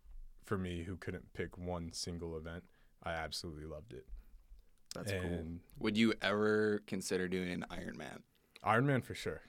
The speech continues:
Speaker 3: Wow. I,
Speaker 1: <laughs>
Speaker 3: like, two or three months ago, was first told what an Ironman is.
Speaker 2: It is
Speaker 3: Could not believe it.
Speaker 2: It's absolutely crazy. I don't know how anybody does it. You literally do,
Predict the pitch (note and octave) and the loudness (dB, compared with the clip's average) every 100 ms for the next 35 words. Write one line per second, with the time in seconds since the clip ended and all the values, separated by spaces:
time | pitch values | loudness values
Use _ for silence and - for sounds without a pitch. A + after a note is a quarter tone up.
0 | _ - - - - _ - C#2+ - - | _ -20 -20 -20 -20 _ -10 0 0 0
1 | - - _ - A#2 G2+ A#2 C3+ C#3+ D3+ | -4 -8 _ 2 6 12 12 12 12 10
2 | E3+ C3+ A#2 A2 G#2+ F#2+ - - - C3+ | 6 0 6 10 10 8 0 -4 0 6
3 | C3 C3 A#2+ G2+ G#2+ - A2+ G#2+ G2+ - | 6 6 6 6 4 4 6 6 4 0
4 | - G#2+ G#2 - G#2 G2 F#2+ F2+ - E2 | 4 6 6 2 4 6 4 2 0 -2
5 | F2+ F#2+ F#2+ F2+ F2 F#2 G#2 - _ _ | 0 0 0 0 -2 -2 -4 -10 _ _
6 | _ _ G#2+ G2+ F#2 D#3 A#2 G#2+ E2+ F2+ | _ _ 0 0 8 8 10 8 8 2
7 | F#2+ F#2+ - G#2 G#2 G#2 G2+ - C#2+ E2+ | -8 -8 -2 -2 2 2 2 0 -4 -4
8 | - - - E2+ G2+ G2+ G2+ G2+ F#2 - | -6 -8 -6 -2 0 0 -2 -4 -6 -4
9 | G#2 F#2+ E2 E2+ D#2+ E2 - G#1 G1+ _ | -2 0 -2 -4 -6 -8 -8 -10 -12 _
10 | _ _ _ _ _ _ _ C3+ F3+ F3 | _ _ _ _ _ _ _ 4 4 6
11 | E3 E3 | 6 6